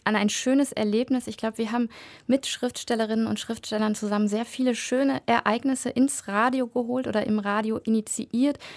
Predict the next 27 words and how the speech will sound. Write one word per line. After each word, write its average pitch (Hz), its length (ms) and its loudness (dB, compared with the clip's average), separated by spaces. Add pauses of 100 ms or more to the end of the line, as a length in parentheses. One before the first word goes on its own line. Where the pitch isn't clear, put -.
(120)
Wir 214 100 0
haben 220 60 4
ganz 214 160 2
viele 214 320 0
Reihen 220 460 4
gemacht. 196 460 0
Beispielsweise 196 720 -4 (340)
haben 202 320 -2
eine 190 160 0
Reihe 196 200 2
gehabt, 190 220 -2
die 196 60 -4
hieß 208 300 -2
Zimmerreisen. 185 720 4
Da 185 120 -2
haben 202 180 0 (260)
wir 214 280 2
Schriftstellerinnen 208 760 0
und 202 100 -4
Schriftsteller 214 460 -2
gebeten, 214 480 2 (240)
so 208 180 -2 (260)
abenteuerliche 220 680 4
Expeditionen 214 800 0
um 226 240 2 (140)
ihr 226 220 2
Zimmer 185 420 4